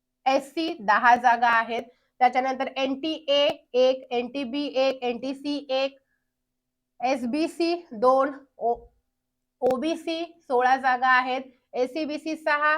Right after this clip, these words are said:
ईडब्ल्यूएस सहा, अराखीव तेरा, अशा एकूण छप्पन्न जागांचं डिव्हायडेशन. खेळाडूंसाठी तुम्ही पाहू शकता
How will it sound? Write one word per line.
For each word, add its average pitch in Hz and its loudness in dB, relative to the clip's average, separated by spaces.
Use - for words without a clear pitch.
ईडब्ल्यूएस 196 -2
सहा, 165 -6
अराखीव 262 6
तेरा, 262 2
अशा 220 -6
एकूण 240 -8
छप्पन्न 196 -6
जागांचं 175 -4
डिव्हायडेशन. 160 -10
खेळाडूंसाठी 285 0
तुम्ही 277 -8
पाहू 269 -2
शकता 269 -8